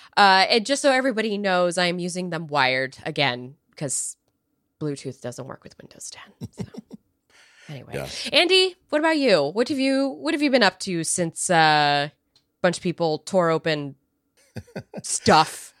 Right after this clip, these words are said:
Speaker 2: Well, I didn't, I, I, I didn't ha-, had a, a Christmas by myself, which is the, the first time I've done, like, a real, uh, I've done solo Thanksgivings.
Speaker 1: Right.
Speaker 2: And I've had, uh, I,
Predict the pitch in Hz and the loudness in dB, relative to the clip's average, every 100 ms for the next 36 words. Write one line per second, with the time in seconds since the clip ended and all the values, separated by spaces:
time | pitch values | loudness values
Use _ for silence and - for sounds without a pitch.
0 | _ 135 147 151 135 165 147 147 135 131 | _ 2 4 4 2 0 0 0 0 -2
1 | - 131 127 127 151 135 123 139 135 123 | -2 2 2 2 0 0 2 4 4 2
2 | 113 - 120 107 - _ - 151 135 - | 0 -2 0 0 -2 _ 0 0 0 0
3 | 117 127 117 107 113 - - _ _ - | 0 2 2 2 2 0 -12 _ _ 0
4 | 107 113 104 101 - - 117 - 127 - | 2 2 0 0 -6 -6 -6 -4 -2 2
5 | 226 - 220 190 135 120 143 147 143 - | 2 2 0 0 0 2 2 2 -4 -2
6 | 110 104 98 95 120 131 131 123 _ _ | -2 -2 -4 2 4 6 4 2 _ _
7 | - - 110 85 - - 113 160 175 - | -10 -6 -4 -6 -10 -6 0 0 0 2
8 | 151 147 117 104 92 - 160 90 - - | 4 4 2 0 -2 0 0 0 -4 -12
9 | - _ _ _ _ - - 180 107 107 | -14 _ _ _ _ -20 -2 2 4 4
10 | 104 101 - 107 110 104 127 127 127 104 | 0 -4 0 2 2 2 2 2 0 -4
11 | - - 123 90 131 127 | -14 -8 -8 -4 0 2